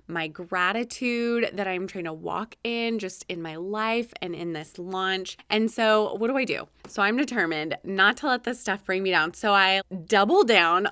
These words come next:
on affirmations. I say my affirmations every day.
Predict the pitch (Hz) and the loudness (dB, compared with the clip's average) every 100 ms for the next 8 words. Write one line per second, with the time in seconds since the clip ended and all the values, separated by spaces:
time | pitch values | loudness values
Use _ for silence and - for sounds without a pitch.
0 | - 226 226 196 196 294 277 180 185 196 | 4 4 6 6 6 4 0 0 -2 -2
1 | 131 165 247 - - 240 - 190 190 208 | -2 -2 -4 -6 -10 -8 -4 -4 0 2
2 | 190 196 226 202 190 - 202 - 196 180 | 2 0 -2 -2 -2 -4 -6 -4 -6 -2
3 | 208 214 196 180 175 180 | 0 0 -2 -2 -2 -4